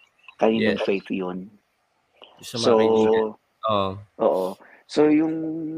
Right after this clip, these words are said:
Speaker 1: sa, kwan, sa scripture talaga makikita natin na may mga silbi yung pagpunta natin sa Diyos.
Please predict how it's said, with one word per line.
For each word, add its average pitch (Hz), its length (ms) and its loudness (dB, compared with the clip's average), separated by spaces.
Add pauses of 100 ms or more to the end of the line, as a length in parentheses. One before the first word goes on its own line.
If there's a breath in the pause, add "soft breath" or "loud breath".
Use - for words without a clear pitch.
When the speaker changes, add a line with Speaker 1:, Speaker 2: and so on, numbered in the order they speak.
(280)
Speaker 1:
sa, - 260 -8
kwan, 127 380 -4
sa 131 160 -6
scripture 127 560 -8
talaga 117 320 -8
makikita 117 480 -12
natin 107 420 -10
na 104 140 -10
may 120 160 -2
mga 139 240 -6
silbi 110 560 -4
yung 107 180 -8
pagpunta 104 800 -10
natin 98 400 -8
sa - 100 -8
Diyos. 87 380 -8